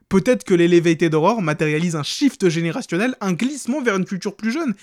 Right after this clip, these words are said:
et que, du coup, son poids dans la culture influencera quelque chose d'encore plus grand.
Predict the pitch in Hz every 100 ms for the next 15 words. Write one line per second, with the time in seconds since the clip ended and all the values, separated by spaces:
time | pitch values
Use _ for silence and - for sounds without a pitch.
0 | - - 190 302 330 156 185 247 311 339
1 | - _ _ - - 214 254 240 196 185
2 | 196 175 269 269 185 - 170 156 240 214
3 | 156 147 220 160 156 190 - 190 254 233